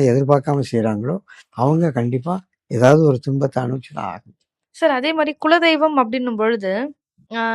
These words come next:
Speaker 2: எனக்கு என்ன அப்படின்னா, இப்ப வந்து பெரிய பெரிய சிலைகள் இருக்கு, சிலை ரூபங்கள் இருக்கு. நீங்க அடிக்கடி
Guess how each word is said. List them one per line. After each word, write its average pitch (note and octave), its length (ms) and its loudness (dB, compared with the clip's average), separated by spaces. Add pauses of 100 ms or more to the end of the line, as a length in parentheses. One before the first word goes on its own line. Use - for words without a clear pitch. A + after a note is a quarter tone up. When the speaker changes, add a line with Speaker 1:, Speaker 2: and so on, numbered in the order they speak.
(120)
Speaker 2:
எனக்கு C#4 360 -4
என்ன C#4+ 200 -2
அப்படின்னா, B3+ 300 -4
இப்ப C#4 260 -2
வந்து C4+ 260 -2
பெரிய C#4 260 -2
பெரிய A#3 280 -4
சிலைகள் A#3+ 500 -4
இருக்கு, G3+ 360 -10
சிலை C4 380 -6
ரூபங்கள் B3+ 420 -4
இருக்கு. G3+ 240 -6
நீங்க B3+ 200 -4
அடிக்கடி C4 360 -4